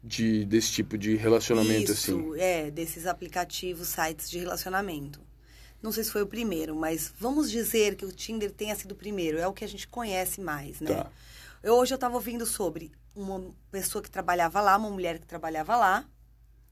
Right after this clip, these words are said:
Speaker 2: trabalhou muito tempo. Depois que ela saiu de lá, ela criou também um aplicativo de encontros. Porém, com uma coisa diferente. A, o primeiro passo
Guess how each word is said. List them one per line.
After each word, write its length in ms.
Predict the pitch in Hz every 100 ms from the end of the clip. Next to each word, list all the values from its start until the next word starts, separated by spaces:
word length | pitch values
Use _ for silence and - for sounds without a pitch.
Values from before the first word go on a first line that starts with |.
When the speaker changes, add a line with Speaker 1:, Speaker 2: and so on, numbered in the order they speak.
| -
Speaker 2:
trabalhou 340 | - 185 190 185
muito 240 | 190 233
tempo. 540 | 262 208 196 233 302 302 - - - - -
Depois 300 | - 254 320
que 100 | -
ela 80 | 285
saiu 200 | - 254
de 120 | 208
lá, 200 | 208 226
ela 160 | 247 233
criou 680 | - 269 262 240 285 330 302
também 580 | 294 302 269 285 330
um 260 | 349 330 294
aplicativo 960 | 277 247 226 220 220 - 214 208 269 277 - - -
de 160 | - 247
encontros. 840 | 302 311 311 285 269 170 151 - - _ - - - - -
Porém, 600 | 349 370 311 226 254 381 - _ -
com 120 | 311
uma 460 | 311 349 415 370
coisa 300 | 294 247 240
diferente. 600 | 254 - 311 294 254 - - - - - - -
A, 160 | - 240 - - - - - -
o 120 | - 262
primeiro 420 | 285 285 254 262
passo 640 | - 185 180 196 - 294